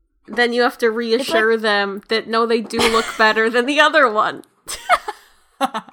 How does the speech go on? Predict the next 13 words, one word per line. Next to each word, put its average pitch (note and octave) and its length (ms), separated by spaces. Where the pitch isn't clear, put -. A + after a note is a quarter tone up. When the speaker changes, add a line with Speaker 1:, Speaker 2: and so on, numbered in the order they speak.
Speaker 1:
Which E4 240
Speaker 2:
You're F4+ 100
Speaker 1:
it's C4+ 80
Speaker 2:
just, D#4+ 80
Speaker 1:
never F#4+ 200
a G4+ 180
Speaker 2:
you're D#4 100
just A#3 100
Speaker 1:
lie A3+ 520
Speaker 2:
taking E4 240
a - 20
Speaker 1:
because E4+ 220
Speaker 2:
step C4 480